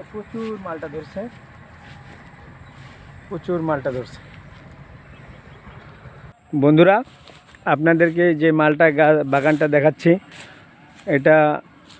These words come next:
মালটা বাগান যদি দেখতে চান, তাহলে এখানে আসে মালটা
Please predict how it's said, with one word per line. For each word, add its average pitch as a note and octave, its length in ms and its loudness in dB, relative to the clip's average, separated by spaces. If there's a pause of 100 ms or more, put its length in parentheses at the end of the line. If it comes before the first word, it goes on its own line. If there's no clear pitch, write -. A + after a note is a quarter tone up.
(340)
মালটা D3+ 460 2
বাগান D#3 220 4 (100)
যদি D#3 180 0 (380)
দেখতে D3+ 280 0
চান, D#3+ 160 0 (1000)
তাহলে D3 240 4 (240)
এখানে D#3 220 0 (100)
আসে D#3 180 2 (360)
মালটা C#3 320 0